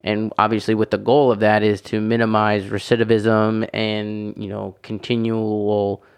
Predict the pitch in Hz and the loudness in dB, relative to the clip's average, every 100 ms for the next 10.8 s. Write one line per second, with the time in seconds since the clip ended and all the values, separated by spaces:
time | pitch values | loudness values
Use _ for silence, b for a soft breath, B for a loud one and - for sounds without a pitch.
0 | b b - - 87 - _ _ _ - | b b -12 -8 -8 -10 _ _ _ -12
1 | 110 101 87 92 104 117 110 101 107 107 | -8 -6 -6 -2 2 2 2 0 0 2
2 | 104 - - 107 110 110 107 110 107 107 | 0 -2 -6 -4 -2 -2 -2 -2 2 2
3 | 107 107 101 110 107 107 104 b b _ | 2 -2 -2 2 2 2 -2 b b _
4 | - 104 98 123 117 113 110 b b b | -8 -6 -2 0 0 -4 -10 b b b
5 | b 123 123 147 170 156 147 131 117 135 | b -4 0 2 4 4 4 4 2 0
6 | 135 139 131 135 117 107 - 117 113 143 | 0 0 0 0 2 0 0 0 0 -4
7 | - 143 139 135 139 143 135 139 147 135 | -2 0 0 2 2 2 2 2 0 -2
8 | 135 139 131 120 127 131 123 120 117 113 | 0 0 0 0 0 2 2 2 0 0
9 | 107 _ - 110 120 - 123 117 - - | -4 _ -8 0 0 2 -2 -2 -6 -16
10 | - - - 113 123 123 120 110 | -10 -10 -6 -2 0 2 0 -2